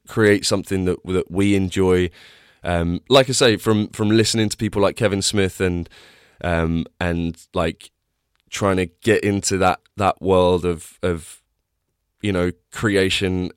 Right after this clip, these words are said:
cre-, creation, of creating stuff and, um, fucking hell, I've j-, just lost my train of thought. I'm talking nonsense. Anyway, we've been writing,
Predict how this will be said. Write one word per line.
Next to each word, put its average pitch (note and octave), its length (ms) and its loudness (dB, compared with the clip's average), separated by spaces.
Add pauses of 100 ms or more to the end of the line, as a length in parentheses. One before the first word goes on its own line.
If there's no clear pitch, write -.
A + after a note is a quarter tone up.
(280)
cre-, - 180 -6
creation, E2+ 680 -4
of F#2 200 -6
creating A#2 520 4
stuff - 540 -2
and, F2+ 340 -2 (840)
um, F2 580 0 (160)
fucking - 340 -10
hell, D#2+ 160 -4
I've D#2+ 100 -10
j-, - 140 -18 (160)
just - 220 -14
lost E2 240 -8
my E2 60 -6
train E2 240 -4
of D#2+ 60 -6
thought. E2+ 200 -4
I'm C#2+ 80 -8
talking E2 340 -6
nonsense. E2 500 -6 (1400)
Anyway, A2 240 6
we've B2 160 6
been A2 160 4
writing, E2 460 2